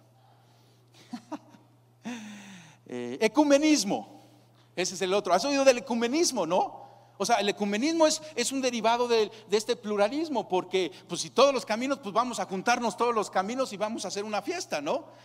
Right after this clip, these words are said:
Pero cuando tú dices, "Pero si hay un solo camino, ¿cómo puedo yo conciliar esto?". Ahora entiende,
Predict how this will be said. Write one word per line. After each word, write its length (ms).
Pero 200
cuando 280
tú 160
dices, 440
"Pero 600
si 200
hay 140
un 120
solo 320
camino, 680
¿cómo 300
puedo 260
yo 180
conciliar 600
esto?". 640
Ahora 280
entiende, 560